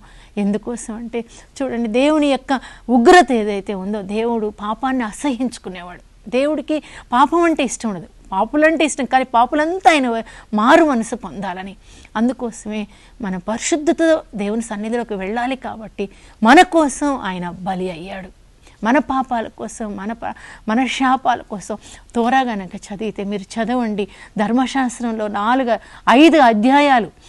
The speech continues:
ఆది కాండం నుంచి ద్వితీయోపదేశ కాండం వరకు ఎన్ని, ఎన్ని రకాల బలులు, ఎన్ని రకాల,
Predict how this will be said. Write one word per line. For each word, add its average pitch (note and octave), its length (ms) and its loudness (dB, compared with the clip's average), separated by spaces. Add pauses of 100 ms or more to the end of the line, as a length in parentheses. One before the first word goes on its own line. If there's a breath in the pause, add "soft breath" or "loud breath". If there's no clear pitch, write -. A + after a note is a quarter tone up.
(180 soft breath)
ఆది G#3+ 180 2
కాండం G3 400 -4
నుంచి G#3+ 200 -4
ద్వితీయోపదేశ G3+ 560 -4 (160)
కాండం G3 380 -10
వరకు G3+ 340 -8 (340 loud breath)
ఎన్ని, C#4 500 4 (200 soft breath)
ఎన్ని D#4+ 280 6
రకాల C#4 400 4
బలులు, A3+ 640 0
ఎన్ని A3 220 -4
రకాల, A3+ 460 -2